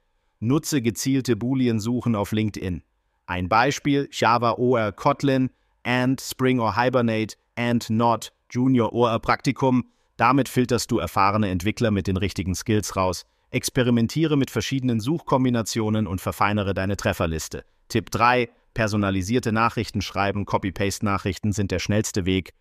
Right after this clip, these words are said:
um ignoriert zu werden. Eine gute erste Nachricht sollte persönlich sein, erwähne etwas aus dem Profil des Kandidaten. Kurz und prägnant sein, keine Romane schreiben, einen Mehrwert bieten. Warum lohnt sich ein Gespräch mit dir?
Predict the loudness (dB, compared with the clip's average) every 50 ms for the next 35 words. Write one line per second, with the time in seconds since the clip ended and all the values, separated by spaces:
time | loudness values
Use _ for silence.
0 | _ _ _ _ -2 -2 0 0 0 0 0 2 2 2 0 0 -2 -4 -2 0
1 | 0 0 0 -2 -4 -6 _ _ _ _ _ _ _ _ _ -4 -4 -2 0 0
2 | 0 2 2 2 2 0 0 0 0 0 0 0 -2 -2 -4 -2 0 0 0 2
3 | 0 0 -2 -2 -6 _ _ _ _ _ -2 0 2 4 4 4 4 2 0 0
4 | 0 0 0 2 0 -2 -4 _ _ _ _ _ -8 -2 0 2 4 4 4 2
5 | 2 0 0 0 0 0 0 -4 -6 -4 -4 -4 -6 -4 -4 -6 -2 0 0 0
6 | 0 -2 -4 -4 -2 -2 -2 0 0 0 0 0 0 -2 -6 -6 -8 _ _ _
7 | _ -20 -20 _ _ 0 2 2 2 2 0 -4 -4 -2 -4 -2 -2 0 0 0
8 | 0 0 0 0 0 -2 -4 -6 _ _ _ _ -6 -4 -2 0 0 0 0 2
9 | 2 2 4 4 4 2 0 0 -2 -2 0 0 -2 -4 -6 -8 _ _ -20 _
10 | _ _ -2 0 0 2 4 4 4 4 4 2 2 0 0 0 -2 -2 0 0
11 | -2 -4 -4 -6 _ _ _ _ _ -2 -2 0 2 4 4 6 6 4 4 2
12 | 0 -2 -2 -2 -2 -2 -2 -2 -4 -4 -2 -2 -2 -2 -2 -4 -2 -2 -4 -4
13 | -4